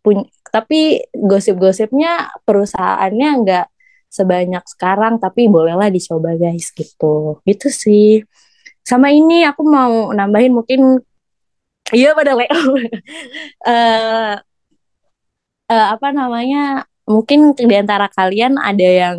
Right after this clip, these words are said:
masih nggak suka sama mat-, sama kuliah di tin gitu ya, siapa tahu.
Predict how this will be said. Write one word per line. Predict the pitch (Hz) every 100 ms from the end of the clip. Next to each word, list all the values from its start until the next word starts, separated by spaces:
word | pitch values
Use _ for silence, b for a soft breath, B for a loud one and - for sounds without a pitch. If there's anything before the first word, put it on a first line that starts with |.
| 180
masih | 185 - 196
nggak | 180
suka | 180 185 185 -
sama | 180 180 180 185
mat-, | 175 - _ -
sama | 190 185 185 - _
kuliah | 196 180 180
di | 175 185
tin | _ 202 196 185
gitu | 190 175
ya, | 175
siapa | - 170 170
tahu. | - 160 170 175 -